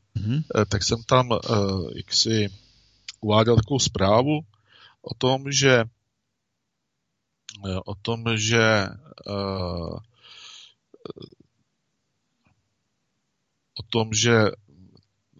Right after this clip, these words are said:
Speaker 2: to naše sluníčko, tam prostě jsou nějaký problémy, eh, s ním
Speaker 1: Ano.
Speaker 2: byly, ale ne nějaké zásadní, když to řeknu jako zjednodušeně lidově. A,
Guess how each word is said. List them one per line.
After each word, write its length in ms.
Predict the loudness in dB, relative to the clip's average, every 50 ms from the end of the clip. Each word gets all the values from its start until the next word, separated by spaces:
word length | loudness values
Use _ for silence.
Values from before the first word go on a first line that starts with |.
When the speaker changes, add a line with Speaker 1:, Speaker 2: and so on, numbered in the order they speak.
| -12 -8
Speaker 2:
to 100 | -6 -4
naše 180 | -2 -2 -2
sluníčko, 500 | -4 -4 -6 -10 -8 -10 -6 -2 -2 -2
tam 380 | 2 0 0 0 -2 -14 -18 -20 -20 -20 _
prostě 360 | -8 -6 -6 -6 -6 -4 -4 -2
jsou 260 | -2 -2 -2 -2 -4
nějaký 340 | -4 -6 -6 -6 -6 -8 -6
problémy, 640 | -6 -8 -6 -2 0 2 2 2 0 -4 -4 -4 -8 _ _ _ _ _ _ _ _ _ _ _ _ -6 -2
eh, 40 | 0
s 100 | 2 2
ním 100 | 4 2
Speaker 1:
Ano. 60 | 2 4
Speaker 2:
byly, 440 | 4 4 4 4 4 4 2 0 -2 -4
ale 260 | 0 2 2 2 2 2
ne 140 | 0 -2 0
nějaké 320 | 0 0 0 0 0 0 0
zásadní, 720 | 0 -2 -4 -4 -4 -6 -6 -8 -10 -16 -14 -14 -14 -16 _ _ _ _ _ _ _ _ _ _
když 140 | -12 -12 -10
to 80 | -8 -4
řeknu 300 | -6 -6 -6 -6 -4 -2
jako 260 | -2 -2 -2 -4 -4
zjednodušeně 680 | -2 -2 -4 -4 -6 -8 -6 -6 -6 -6 -4 -4 -4 -2
lidově. 520 | -2 -2 -2 0 2 2 2 2 2 -2 -8 _ _ _ -20 _ _ -20 -20 -20 -20 _ _ -2
A, 420 | 2 4 4 6 6 6 4 4